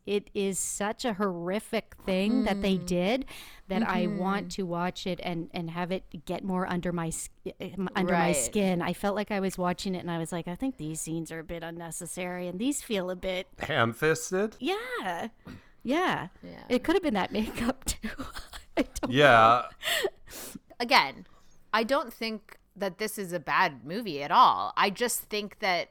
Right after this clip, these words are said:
Speaker 2: the story is incredible, and I don't think that the script was incredible.
Speaker 1: Yeah, same.
Speaker 2: I didn't finish this movie feeling like I got enough.
Speaker 3: Okay, okay. So we're gonna disagree about storytelling, 'cause that's fine. Let's get into performances.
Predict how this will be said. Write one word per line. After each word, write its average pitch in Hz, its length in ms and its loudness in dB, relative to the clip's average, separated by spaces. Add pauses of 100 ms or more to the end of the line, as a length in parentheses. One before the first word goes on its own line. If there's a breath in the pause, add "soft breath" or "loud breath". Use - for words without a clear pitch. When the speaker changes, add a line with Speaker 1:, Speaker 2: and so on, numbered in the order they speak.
Speaker 2:
the 190 100 -4
story 208 540 -2
is 247 100 -2
incredible, 190 640 -4
and 220 100 -2
I 185 60 -2
don't 185 240 -6
think 185 200 -10
that 175 120 -16
the 196 80 -10
script - 320 -6
was 147 140 -10
incredible. - 680 -12 (520 soft breath)
Speaker 1:
Yeah, 165 340 -6 (140)
same. 160 400 -10 (420 soft breath)
Speaker 2:
I 185 120 4
didn't 202 420 -2 (180)
finish 196 460 -4
this - 260 -6
movie 170 400 -6
feeling 160 420 -6
like 160 200 -6
I 156 80 -4
got 139 240 0
enough. - 580 -10 (580)
Speaker 3:
Okay, 123 280 4
okay. 101 300 -2 (180)
So 120 260 4
we're 113 160 4
gonna 131 160 4
disagree 131 400 0
about 117 240 4
storytelling, 92 760 0
'cause 101 340 -2
that's 95 260 2
fine. 64 280 -6 (120)
Let's 117 340 4
get 143 120 0
into 113 440 0
performances. 76 840 -8